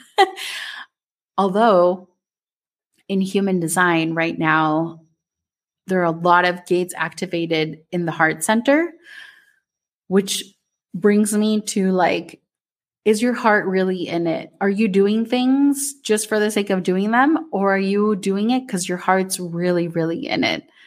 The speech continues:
And if there's something that you've been wanting to do, but you haven't been doing it, pay attention to that, 'cause maybe you just don't wanna do it, and for permission to change your mind and scrap it. So yes. Okay. So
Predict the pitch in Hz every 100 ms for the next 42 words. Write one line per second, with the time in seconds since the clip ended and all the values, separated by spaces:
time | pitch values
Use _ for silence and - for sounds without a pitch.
0 | _ - 196 196 202 208 196 196 202 202
1 | 185 185 180 180 175 175 180 185 175 160
2 | 170 180 170 156 170 165 175 175 165 160
3 | 160 165 180 214 262 302 - _ _ _
4 | _ _ _ _ - 175 170 170 156 170
5 | 190 190 196 220 247 - - _ _ -
6 | 170 165 170 180 170 175 - - 147 -
7 | 156 160 170 190 214 - - 170 160 160
8 | 160 165 - 165 160 165 170 175 170 165
9 | 165 165 151 156 147 147 147 - - -
10 | - - - - - - _ _ _ -
11 | - 160 151 151 - 165 - - - _
12 | 196 170 143 - - _ - - - _
13 | - 226 214 220 220 214 -